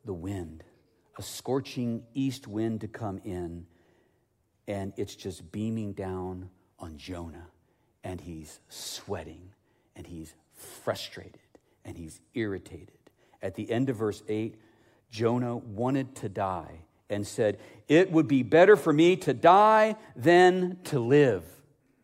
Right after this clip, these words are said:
<laughs> What a whiner. You know, <laughs> I love the story of Jonah because he doesn't make me look so pitiful. The whole nation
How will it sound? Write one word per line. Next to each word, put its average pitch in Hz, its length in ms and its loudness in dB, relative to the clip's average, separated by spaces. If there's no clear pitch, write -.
<laughs> - 60 -20
What 240 320 2
a 117 60 -2
whiner. 87 840 -10
You - 100 6
know, 165 340 4
<laughs> - 840 -8
I 180 120 12
love 208 260 10
the 226 80 4
story 208 260 8
of 160 80 2
Jonah 170 280 6
because 143 340 0
he 180 80 -2
doesn't 190 320 0
make 143 280 -2
me 123 560 -2
look 127 220 -4
so 117 340 -2
pitiful. 110 560 -6
The 120 140 -2
whole 156 340 0
nation 135 580 -4